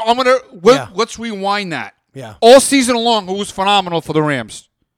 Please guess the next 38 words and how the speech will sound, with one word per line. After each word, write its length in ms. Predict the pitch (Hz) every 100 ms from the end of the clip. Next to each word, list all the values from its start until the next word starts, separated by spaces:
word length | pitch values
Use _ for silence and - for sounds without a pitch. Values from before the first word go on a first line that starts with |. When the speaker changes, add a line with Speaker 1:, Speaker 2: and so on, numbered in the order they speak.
| _ _ 196 _ _ _ _ _ _ _ - - 165 139 _
Speaker 2:
Cooper 240 | 156 151
Kupp. 320 | - 147 - _ _ _ _ _
Speaker 1:
Who, 180 | - 277
who 320 | 339 233 240
had 140 | 240 214
the 80 | 208
assignment? 460 | - 170 151 120 _ _ _ _ _ _ _ _ _ _
Speaker 2:
I, 280 | 165 165 165
I 160 | 175 185
guess 640 | 156 196 - - 170 - -
Sean 320 | - 202 196
Murphy 340 | 202 196 202
bunting. 540 | 147 196 196 202 202 185
I 120 | 170
mean, 100 | 170
he 80 | 196
was 140 | 165
the 100 | 165
safety. 440 | - 196 196 190
There 100 | 165
was 100 | 214
a 60 | 226
lot 180 | 220 220
of 60 |
things 160 | 226 214
going 200 | 190 175
on. 80 | 185
Antoine 380 | 202 190 202 190
Winfield 440 | 202 165 196 175
Junior, 360 | 135 190 202 180
he 160 | 160
botched 460 | 160 185 185 - -
it. 200 | 175 - -
He 100 | 196
was 120 | 196
supposed 220 | 190 190 -
to 60 |
cover. 260 | - 190